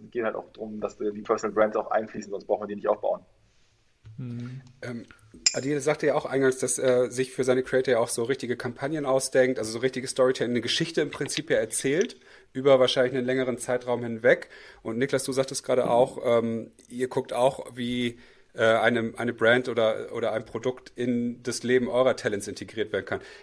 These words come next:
Speaker 3: Ich krieg das bei TikTok mit, dass sowas passiert. Also das, das ist für mich irgendwie auch so gefühlt natürlicher. Ich, wie geht das bei Instagram? Weil irgendwie ist, finde ich, Instagram in sich gesch-, sind die einzelnen Content-Stücke geschlossener, erzählen, also es sei denn, das sind Stories, klar, ne, die erzählen, da erzählt man schon eine Geschichte,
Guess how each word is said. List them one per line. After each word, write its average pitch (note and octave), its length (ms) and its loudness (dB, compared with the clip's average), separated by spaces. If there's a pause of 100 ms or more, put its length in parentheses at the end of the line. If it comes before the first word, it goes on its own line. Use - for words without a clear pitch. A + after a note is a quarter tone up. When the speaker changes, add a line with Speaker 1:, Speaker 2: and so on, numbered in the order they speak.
(120)
Speaker 3:
Ich - 100 -16
krieg E3 180 -6
das E3 200 -4
bei B2+ 200 2
TikTok E3 500 -6
mit, C#3+ 340 -2
dass D3+ 140 -2
sowas F3 280 -2
passiert. G3 400 -4
Also B2+ 140 -2
das, B2+ 140 -2
das B2+ 340 2
ist C#3 80 -10
für - 80 -6
mich D3 100 -8
irgendwie C#3 220 0
auch C3 80 2
so C3 100 -4
gefühlt E3 320 -6
natürlicher. D3+ 600 -2 (580)
Ich, C3 340 -18
wie D#3+ 160 -12
geht D#3+ 260 -2
das C#3+ 200 0
bei A#2 100 6
Instagram? G2+ 680 0
Weil A2+ 200 -2
irgendwie C#3 240 -6
ist, C#3 140 -6
finde D3 160 -4
ich, - 120 -10
Instagram D3 320 0
in D3 100 -6
sich C#3+ 180 -6
gesch-, - 360 -8
sind - 200 -12
die B2+ 100 -4
einzelnen C#3 320 -4
Content-Stücke D3+ 600 -4
geschlossener, C3+ 540 -2
erzählen, B2 760 -6
also B2 200 -2
es A2 260 -10
sei C3 120 4
denn, C#3 100 4
das A#2+ 100 -2
sind A#2 120 -6
Stories, D3+ 500 2
klar, E3 360 -2
ne, D3 180 -6
die C3+ 200 -6
erzählen, C#3 400 -4
da A#2+ 80 -2
erzählt B2 320 -4
man C3+ 120 -6
schon D3 180 -2
eine E3 80 -4
Geschichte, F3+ 420 -6